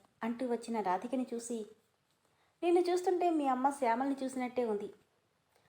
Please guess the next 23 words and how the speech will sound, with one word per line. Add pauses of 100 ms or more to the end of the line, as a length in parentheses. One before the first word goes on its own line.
(160)
ఆ
కట్టు (120)
బొట్టు (280)
మీ
అమ్మ
అచ్చంగా (680)
నేనెప్పుడు
చూసినా
ఇలానే
కనిపించేది" (460)
అని
పరంధామంటే (240)
నవ్వి
ఊరుకుంది
రాధిక. (1700)
"అరే
మావయ్య, (260)
ఎలా
ఉన్నావు?" (1120)
అంటూ
వచ్చింది
సవి
కూడా.